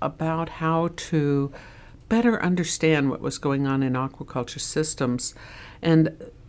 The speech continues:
then I quickly moved on to fish, and I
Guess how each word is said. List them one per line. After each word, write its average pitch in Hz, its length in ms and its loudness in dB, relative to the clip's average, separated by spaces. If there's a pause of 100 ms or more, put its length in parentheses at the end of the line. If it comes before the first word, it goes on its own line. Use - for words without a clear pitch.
(160)
then 214 180 4
I 196 100 2
quickly 285 540 2
moved 196 260 2
on 165 220 4
to 156 40 0
fish, - 600 -4
and 147 200 2
I 147 280 6